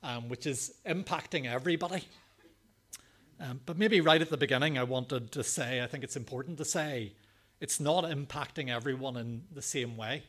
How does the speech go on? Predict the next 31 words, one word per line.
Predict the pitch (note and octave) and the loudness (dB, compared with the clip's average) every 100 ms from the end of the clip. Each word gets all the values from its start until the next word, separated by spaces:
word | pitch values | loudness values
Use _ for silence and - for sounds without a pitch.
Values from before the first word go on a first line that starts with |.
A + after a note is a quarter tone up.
| - _ - - _ _ _ _ _ - | -20 _ -20 -20 _ _ _ _ _ -10
Um, | A#2+ A#2 A2+ - _ _ _ | -6 -6 -8 -12 _ _ _
for | - D#3+ B2+ D#3+ | -2 2 2 2
maybe, | D#3+ D#3 C#3+ D#3 | 0 2 2 0
maybe | D3+ C#3+ | 0 2
sometimes | - C#3 C3+ C3+ B2 | 0 -2 -2 -6 -4
a | C#3 | -4
little | B2+ C3+ | -2 -2
bit | A#2+ A#2+ | -4 -8
too | - C3+ | -6 -6
lightly, | A#2 A#2 B2 D#3+ C3+ | -2 -4 -2 -2 -2
we | A#2+ | -2
say, | - D3 B2 A#2 A2 - - _ | -2 -2 0 0 -4 -10 -20 _
"We're | D3 C3 | 0 4
all | C3 C3 | 4 2
in | B2 | -2
this | A#2+ - | -2 -4
together." | - A2+ A#2+ D#3+ - - - _ | -4 -6 -4 -4 -6 -16 -20 _
And | C#3+ | -8
it, | C#3+ | -6
it | - - | -6 -2
does | F3+ F3+ | 0 2
impact | E3+ E3 D#3+ D3+ - | 0 -2 -6 -8 -4
everybody. | A#2+ D3+ D#3 E3+ D3+ - _ _ _ _ _ | -2 -2 -2 -4 -8 -12 _ _ _ _ _
Um, | C#3 A#2+ - | -6 -6 2
but | D3+ D3 - _ _ _ _ | 2 2 -6 _ _ _ _
there's | - C#3 | -4 0
a, | C#3+ C3 | 0 -2
a | - | -6
huge | - - E3 F3+ C#3+ - | -12 -4 0 0 -2 -4
difference | - F3 E3+ - - | -2 0 -2 -2 -6
between | E3+ - E3 D#3 D3 A2+ | -8 -4 -4 -2 -6 -8